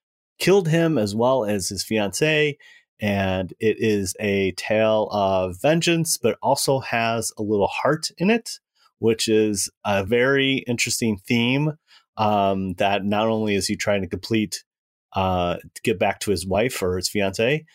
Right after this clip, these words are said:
but also that he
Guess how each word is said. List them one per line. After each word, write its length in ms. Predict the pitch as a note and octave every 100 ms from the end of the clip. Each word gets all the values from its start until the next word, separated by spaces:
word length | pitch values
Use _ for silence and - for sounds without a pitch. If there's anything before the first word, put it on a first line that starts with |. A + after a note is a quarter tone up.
| _ _
but 140 | F#2+ -
also 600 | F#2+ - A2 G#2 G#2 G#2 F2+
that 320 | F#2 F#2 F#2 -
he 640 | - G#2 F#2+ F#2+ F2+ -